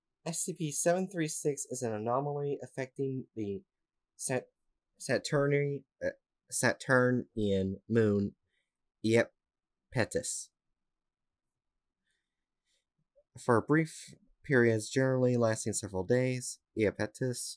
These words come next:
orbits is spontaneously altered by measures of eccentricity,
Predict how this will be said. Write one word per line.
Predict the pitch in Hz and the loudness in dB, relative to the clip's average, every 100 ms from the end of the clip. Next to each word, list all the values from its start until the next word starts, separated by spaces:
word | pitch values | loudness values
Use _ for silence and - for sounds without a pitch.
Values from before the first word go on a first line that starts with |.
| _ | _
orbits | 104 104 107 104 - - _ _ _ _ _ - | 0 2 2 -2 -6 -16 _ _ _ _ _ -2
is | 107 95 | 0 0
spontaneously | - - - 101 123 120 - 120 113 | -4 -8 -4 -2 2 0 0 0 0
altered | 104 110 120 110 | 0 0 -2 -2
by | 104 | -2
measures | 98 104 - 107 98 - - | 0 -2 0 -2 -2 -4 -4
of | 90 85 80 _ _ _ _ _ - | -2 -2 -6 _ _ _ _ _ -6
eccentricity, | 107 107 107 - 143 139 147 139 139 | -4 -2 -4 -2 -2 -2 -2 -4 -6